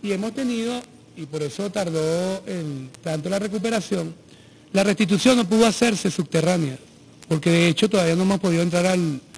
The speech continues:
a los ductos por temperatura. La restitución tuvo que irse a, hacerse aérea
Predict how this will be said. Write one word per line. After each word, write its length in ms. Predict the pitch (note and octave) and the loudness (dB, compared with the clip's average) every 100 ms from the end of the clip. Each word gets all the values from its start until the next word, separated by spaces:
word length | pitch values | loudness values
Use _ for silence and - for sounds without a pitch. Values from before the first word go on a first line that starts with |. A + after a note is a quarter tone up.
| - - - | -20 -20 -6
a 100 | E3 | 0
los 200 | E3 D#3 | 2 2
ductos 280 | D#3 D3 F#3 | 2 0 0
por 140 | G3 | 0
temperatura. 580 | E3 D3+ C#3 B2+ C#3+ C#3 - - - - - - - - - - | 0 -2 -2 -4 -6 -8 -12 -20 -20 -20 -20 -20 -20 -20 -20 -4
La 160 | F3+ F#3 | 0 0
restitución 680 | F#3 F#3 G#3 A3+ G#3+ B3+ | 0 -2 0 0 2 0
tuvo 180 | G#3+ G#3 | 0 0
que 80 | A3 | 0
irse 260 | F#3+ - A3 | 0 -2 -2
a, 60 | F#3 | -2
hacerse 580 | - F3+ D3+ E3 - | -2 -4 -4 -4 0
aérea 420 | F#3+ F#3 E3 C3+ | 0 2 0 -4